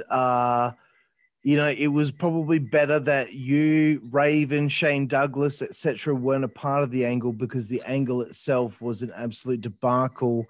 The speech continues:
They made E C W into this watered down thing. And as you were talking about that segment with everyone in the ring there, it was like,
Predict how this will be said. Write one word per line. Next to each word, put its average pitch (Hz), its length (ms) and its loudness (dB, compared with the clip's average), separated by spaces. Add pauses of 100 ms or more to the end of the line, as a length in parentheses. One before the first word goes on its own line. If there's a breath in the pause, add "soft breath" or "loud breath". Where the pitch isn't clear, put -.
(340 soft breath)
They 120 160 4
made 127 340 4
E 131 180 2
C - 200 -2
W 127 380 2
into 110 160 -4
this 110 260 -6
watered 135 540 2
down 131 400 4
thing. 110 600 0 (360 loud breath)
And 123 220 2
as 135 220 2
you 147 60 6
were 143 80 4
talking 143 480 4
about 123 520 2
that 127 200 0
segment 135 560 2
with 120 120 2
everyone 123 460 2
in 120 120 2
the 120 120 2
ring 127 320 2
there, 113 360 0
it 117 120 -2
was 117 240 -2
like, 117 420 -2